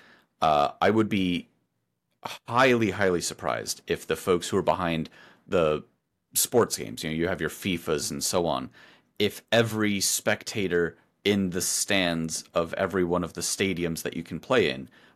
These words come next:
was placed and animated by hand. Surely those are being done in a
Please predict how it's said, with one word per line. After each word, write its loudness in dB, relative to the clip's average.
was -2
placed -2
and -6
animated -4
by -10
hand. -12
Surely 2
those 0
are -2
being -4
done -2
in -4
a -6